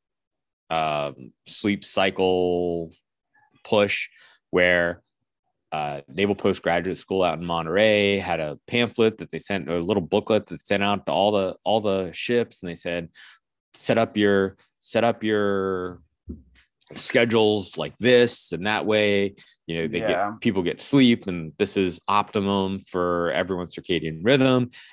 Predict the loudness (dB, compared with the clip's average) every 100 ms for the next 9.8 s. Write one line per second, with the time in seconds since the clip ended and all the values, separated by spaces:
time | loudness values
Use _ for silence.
0 | _ 0 2 2 2 0 -4 -8 -6 0
1 | 2 2 0 -6 _ _ _ _ _ -2
2 | 0 2 0 -2 -4 -2 -2 0 0 0
3 | -2 -8 -10 -4 -2 -2 -2 0 0 0
4 | -2 0 -2 -2 -4 -6 -10 _ _ _
5 | _ _ _ _ _ _ _ _ _ -2
6 | -2 -2 -4 -8 -16 _ _ _ _ _
7 | -14 -8 -4 0 0 -2 -6 _ _ _
8 | _ -6 -6 -10 -20 -16 0 6 6 6
9 | 2 4 6 6 4 0 -6